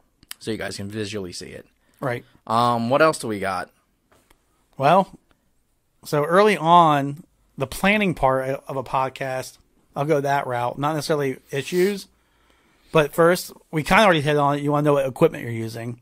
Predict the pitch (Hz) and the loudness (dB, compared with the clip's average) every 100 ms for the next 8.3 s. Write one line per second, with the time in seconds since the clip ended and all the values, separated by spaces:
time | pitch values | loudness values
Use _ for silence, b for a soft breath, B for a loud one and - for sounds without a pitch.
0 | _ 127 120 104 107 - 139 131 131 139 | _ -2 -2 -2 -10 -6 -4 -2 0 2
1 | 160 151 135 139 131 123 123 - - 143 | 2 0 -2 -2 -2 -6 -10 -14 -8 -6
2 | 139 135 _ - 135 120 123 127 117 - | -6 -10 _ -4 -4 -2 -4 -2 -2 -4
3 | - _ _ _ _ _ _ _ - 143 | -16 _ _ _ _ _ _ _ 2 4
4 | 143 147 160 185 185 180 180 151 160 156 | 4 4 6 6 4 2 2 0 0 2
5 | 156 147 - _ - 139 151 151 147 143 | 2 0 -4 _ -8 -6 -4 0 2 2
6 | 151 131 127 127 123 139 131 131 139 147 | 0 -2 -4 -4 -8 -8 -4 0 0 0
7 | - 147 147 139 139 143 139 - 120 - | 0 -2 -2 -2 0 0 -2 -6 -8 2
8 | 139 139 | 4 2